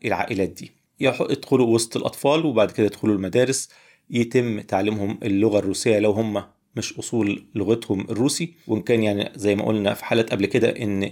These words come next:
نسبة كبيرة جدًا من سكان أوكرانيا خصوصًا في شرق أوكرانيا اللي هي المناطق اللي كانت الانفصالية دي أو في القرم ذات نفسه، في جزء كبير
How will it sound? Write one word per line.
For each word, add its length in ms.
نسبة 320
كبيرة 220
جدًا 340
من 220
سكان 320
أوكرانيا 500
خصوصًا 480
في 380
شرق 440
أوكرانيا 520
اللي 140
هي 60
المناطق 360
اللي 140
كانت 180
الانفصالية 520
دي 220
أو 380
في 460
القرم 420
ذات 240
نفسه، 480
في 200
جزء 440
كبير 300